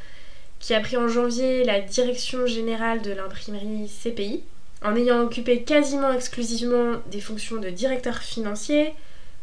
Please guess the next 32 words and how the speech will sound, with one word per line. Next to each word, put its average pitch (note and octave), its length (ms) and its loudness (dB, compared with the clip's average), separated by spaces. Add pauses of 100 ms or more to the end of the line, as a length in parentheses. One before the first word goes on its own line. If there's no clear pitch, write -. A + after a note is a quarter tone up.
(140)
dans F#3+ 140 -2
l'édition, B3 680 0
les G#3 160 0
médias, A3+ 500 2
le A3+ 180 0
tourisme A3+ 420 -2 (140)
et G#3 120 -2
sans A3+ 180 -2
surprise A#3 460 -2 (120)
avant A3 400 4
chez A#3 180 0
C G#3 200 -2
P F3 120 -4
I. F3 60 -4 (1600)
Cela C4 220 6
soulève D#4 260 4
d'ailleurs D4 180 8
la A3 100 6
question C#4+ 400 0 (520)
que B3 100 -2
la A3 200 6
langue B3+ 200 4
française D4+ 640 0 (540)
a G3+ 120 -2
tendance B3+ 360 0
à A#3+ 100 2
gommer G#3 500 0 (200)
ces G3+ 240 -4
évolutions G3+ 440 -2
dans A3+ 100 0
la F#3+ 120 0
direction G#3 600 -4